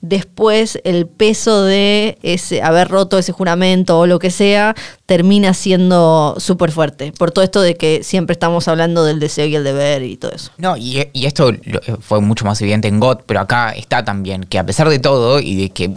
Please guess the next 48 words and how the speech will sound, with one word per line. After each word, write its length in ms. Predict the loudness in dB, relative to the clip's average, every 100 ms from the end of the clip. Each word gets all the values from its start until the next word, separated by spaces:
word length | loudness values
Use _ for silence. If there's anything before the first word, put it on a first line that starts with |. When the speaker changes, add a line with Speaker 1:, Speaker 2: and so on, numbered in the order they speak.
| -10
Speaker 2:
digamos, 360 | -4 -2 -2 -6 -8
de 220 | -2 0
vuelta 260 | 2 0
estamos 260 | -2 -2 0
en, 220 | 2 0 0
en 100 | 0
un 300 | 0 0 0
momento 420 | 2 0 0 0
de 160 | -2 -6
extraordinaria 920 | -8 -4 -2 -2 -2 -2 -2 -4 -2
paz 300 | -4 -4 -8
y 120 | -8 -6
tranquilidad, 840 | -4 -4 -2 -2 0 2 0 -2 -10 -10
Speaker 1:
Sí. 160 | -8 -10 _ _ _ _ _ _ -6
Speaker 2:
los 200 | -2 0
que 100 | -2
están 180 | -2 0
alrededor 420 | 0 2 2 2
de, 200 | 0 -2
de 340 | -2 -2 0 -2
la 100 | -2
familia 420 | -2 2 2 2
Targaryen 640 | 0 0 0 0 -2 -4 -6
dicen, 300 | -4 -2 -2
"Chi-, 240 | -4 -8
o 220 | -10 -6 -4
sea, 100 | 2
no 200 | 2 4
se 120 | 2
los 120 | 0
fuman", 480 | 0 2 2 0 -2
como 300 | -2 0 0
estos 340 | -2 -2 -2
que 120 | -2 -4
se 140 | -4
casan 300 | -4 -2 -2
entre 240 | 0 -2
ellos 240 | -2 -2 -2
y 60 |
siempre 280 | 0 0 0
tienen 260 | 0 2 2
quilombos 500 | 0 0 2 0 -2
y 60 | -4
qué 120 | -6
sé 140 | -2
yo, 80 | 2
Speaker 1:
Sí. 60 | 2
Speaker 2:
como, 260 | 2 -2